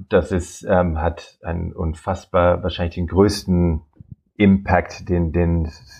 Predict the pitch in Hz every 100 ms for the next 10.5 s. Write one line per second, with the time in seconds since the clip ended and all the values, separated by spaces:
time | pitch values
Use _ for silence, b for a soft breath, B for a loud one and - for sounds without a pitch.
0 | - - - 85 90 90 90 90 90 87
1 | 85 82 98 95 90 82 82 76 82 -
2 | - 80 80 87 104 - b b b -
3 | 87 82 - - 90 - 82 - 78 80
4 | - 85 95 98 95 90 82 87 82 82
5 | 80 78 78 82 95 - - 71 69 -
6 | - - 82 - - - - B B B
7 | - 101 117 110 95 87 85 95 90 98
8 | 92 90 82 78 82 82 - 82 80 78
9 | 101 - 82 78 87 110 - 80 78 -
10 | 120 123 127 127